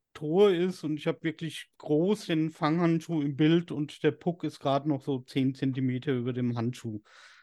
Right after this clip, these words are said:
Sowas ist natürlich, äh, super. Davon hab ich, äh, dann auch noch eine Bleistiftzeichnung bekommen, äh, auf Instagram, äh, Plastic Handling,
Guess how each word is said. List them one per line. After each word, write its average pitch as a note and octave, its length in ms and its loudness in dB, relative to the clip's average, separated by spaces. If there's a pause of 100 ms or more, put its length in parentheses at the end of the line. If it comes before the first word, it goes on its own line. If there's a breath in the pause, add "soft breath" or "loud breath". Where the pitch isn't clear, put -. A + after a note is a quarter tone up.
(140 soft breath)
Sowas C#3 380 4
ist C#3 160 -4
natürlich, C3 580 -4
äh, A#2+ 520 -4 (1400)
super. C3 680 2 (540)
Davon D3+ 440 4
hab D3 140 0
ich, D3 280 -4
äh, C3+ 640 0 (260)
dann C3+ 220 4
auch D3 280 0
noch E3 380 2
eine C#3 380 0 (120)
Bleistiftzeichnung F#3+ 920 -2
bekommen, F3+ 640 -2 (840 soft breath)
äh, B2+ 80 -8
auf C3+ 400 -4
Instagram, D3 1080 0
äh, C3+ 360 -4
Plastic - 640 -4 (200)
Handling, F3 840 -4